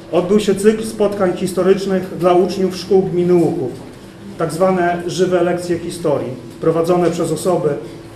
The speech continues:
które doświadczyły dramatycznej codzienności lat wojny, w tym przez uczestnika Powstania Warszawskiego i,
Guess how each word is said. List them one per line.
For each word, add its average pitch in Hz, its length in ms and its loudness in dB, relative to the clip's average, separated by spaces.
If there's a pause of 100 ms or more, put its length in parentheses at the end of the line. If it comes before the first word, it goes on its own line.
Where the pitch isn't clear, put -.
(400)
które 190 360 8 (160)
doświadczyły 190 760 4
dramatycznej 180 680 2
codzienności 180 640 0
lat 160 240 0
wojny, 135 320 2 (1000)
w - 100 -18
tym 185 280 4 (100)
przez 185 260 0
uczestnika 170 560 -2
Powstania 180 540 0
Warszawskiego 165 840 -2 (260)
i, 151 340 -2